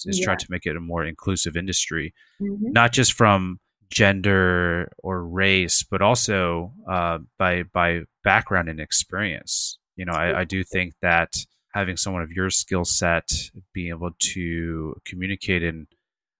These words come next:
Speaker 1: uh, to the rest of the world of, of your battery technology and, and, uh, what you guys are doing, but also just building bridges, um, with the various partners and, uh, not just domestic partners,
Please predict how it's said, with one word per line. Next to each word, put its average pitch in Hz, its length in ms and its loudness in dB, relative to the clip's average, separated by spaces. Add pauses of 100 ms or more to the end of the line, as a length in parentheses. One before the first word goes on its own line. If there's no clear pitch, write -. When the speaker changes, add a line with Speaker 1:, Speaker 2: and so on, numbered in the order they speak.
Speaker 1:
uh, 90 260 4
to - 120 -2
the 92 100 2
rest 95 220 2
of 85 60 -8
the 85 80 -6
world 104 280 2
of, 82 180 -4
of 82 260 -4 (300)
your 87 80 -4
battery 85 680 0
technology 110 840 2
and, 90 160 -2
and, 82 480 -6 (200)
uh, 82 260 -4 (100)
what 95 140 0
you 87 100 -2
guys 87 180 0
are 82 80 -2
doing, 95 540 -2 (520)
but 98 80 2
also 92 240 2
just - 240 -8
building 87 260 -2
bridges, 85 800 -2 (160)
um, 82 500 -6
with 85 140 -6
the 87 80 -12
various 82 760 -2
partners 90 720 0
and, 78 240 -10 (540)
uh, 85 300 2
not 95 200 0
just - 200 -4
domestic 95 360 0
partners, 82 460 -4